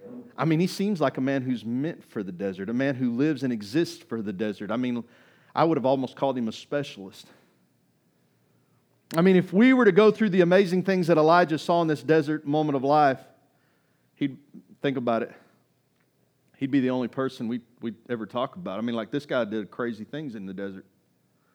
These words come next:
He comes out of it feeling what? Lonely. Nobody's here, yet everybody's here. I mean, he meets people all kinds of along the way, and yet he's completely lonely the entire time he's there.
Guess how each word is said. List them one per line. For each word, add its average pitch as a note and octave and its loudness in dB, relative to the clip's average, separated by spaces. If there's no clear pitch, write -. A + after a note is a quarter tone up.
He D3 2
comes D3 -2
out C#3 4
of C#3 -2
it A2 -16
feeling B2+ -4
what? A2 -6
Lonely. G#2+ -8
Nobody's A#2+ -4
here, B2+ -4
yet B2+ -4
everybody's F#2 -8
here. E2 -14
I C3+ -8
mean, C3+ -4
he E3+ -4
meets D#3+ -6
people D#3+ -6
all C#3 0
kinds D#3 -8
of G2 -12
along A2+ -6
the A2+ -8
way, D3 -8
and A#2 -6
yet C3 -6
he's C3 -12
completely D3+ -10
lonely D3+ -8
the G#2+ -4
entire C3 -6
time C#3+ -8
he's B2 -10
there. C3+ -4